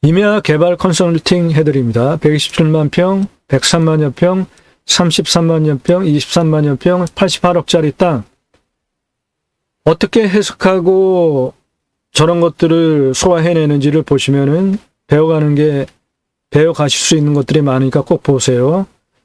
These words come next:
컨설팅 내용들 어떤 것들이 있는지 보시고 컨설팅 회원이 되시면은 수천만 원, 수억 원 떨어진 거, 그럼 이미 그만큼 돈을 버셨죠?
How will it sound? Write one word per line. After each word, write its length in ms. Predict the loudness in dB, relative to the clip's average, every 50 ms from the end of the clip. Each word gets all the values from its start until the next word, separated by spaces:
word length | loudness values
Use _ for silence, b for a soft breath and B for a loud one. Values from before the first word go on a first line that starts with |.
| _ _ -4
컨설팅 800 | -2 -2 0 0 0 -2 -2 0 -2 0 0 0 -2 -4 -6 -8 _ _ _ _ _ _ _ _ _ _ -2
내용들 720 | -2 0 0 2 0 0 0 0 0 0 0 0 -2 -2 -6 _ _ _ _ -4
어떤 260 | -2 0 0 0 0
것들이 300 | 0 0 0 0 0 0
있는지 560 | 0 0 0 0 0 0 0 0 0 -2 -4 _ _ _ _
보시고 580 | -2 -2 -2 0 0 0 0 0 0 0 -4 -10 _ _ _ _ _ _ _ _ _ _ _ _ _ _ _ _ _ _ _ _ _ _ _ _ _ _ _ _ _ _
컨설팅 560 | -2 0 0 2 0 -2 0 0 0 0 0
회원이 340 | 0 0 0 2 2 2 2
되시면은 840 | 0 0 -2 -2 0 0 0 0 0 0 0 0 -2 -2 -2 -4 -6 _ _ _ _ _ _ _ _ _ _ _ _ -6
수천만 540 | -4 -4 -2 -2 0 0 2 2 0 0
원, 280 | 0 0 -2 -4 -6 -10 -14 _ _ _
수억 460 | -6 -4 0 2 2 2 2 0 0
원 320 | 0 0 0 0 -2 -4 -6 _ _ _ _ _ _ _ _ _ _ _ -2
떨어진 400 | 0 2 2 2 2 0 0 0
거, 200 | 0 -2 -2 -2
그럼 300 | 0 0 0 0 0 0
이미 320 | 0 0 0 0 0 -2
그만큼 380 | 0 0 0 0 0 -2 -2 0
돈을 240 | 0 0 0 0
버셨죠? 540 | -2 -2 -4 -4 -6 -4 -2 -2 -2 -2 -4